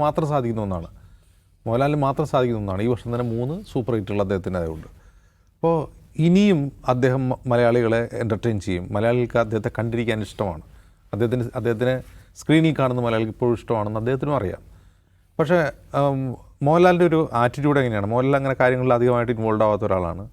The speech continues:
detached-ാണ് പൊതുവേ. അപ്പോൾ അങ്ങനെ detached-ായിട്ടൊരാൾ അത്രയും കളിയാക്കലുകളും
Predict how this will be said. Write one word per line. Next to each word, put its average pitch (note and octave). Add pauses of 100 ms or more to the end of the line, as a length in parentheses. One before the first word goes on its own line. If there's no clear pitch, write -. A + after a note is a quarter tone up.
(140)
detached-ാണ് A#2+
പൊതുവേ. F2 (840)
അപ്പോൾ D3 (200)
അങ്ങനെ F3+
detached-ായിട്ടൊരാൾ C#3+ (1500)
അത്രയും F3 (180)
കളിയാക്കലുകളും C3